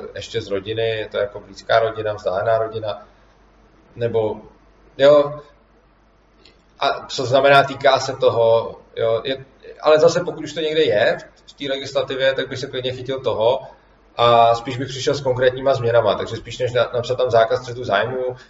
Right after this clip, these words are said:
bych třeba vyšel, když říkáte, že to je na zastupitelstvech, tak třeba říct,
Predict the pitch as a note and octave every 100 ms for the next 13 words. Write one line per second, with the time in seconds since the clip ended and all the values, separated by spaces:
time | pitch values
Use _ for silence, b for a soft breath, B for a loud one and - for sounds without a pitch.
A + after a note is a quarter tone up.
0 | B _ B2+ B2 C3 B2 A#2+ B2 B2 A#2
1 | - A#2 A#2+ A#2 A2+ A2+ A2 A#2 A2+ G#2+
2 | G2 A2+ A2 A#2+ A2+ A#2+ A#2 A2+ A2+ -
3 | - A#2 A2 G#2+ A2 G#2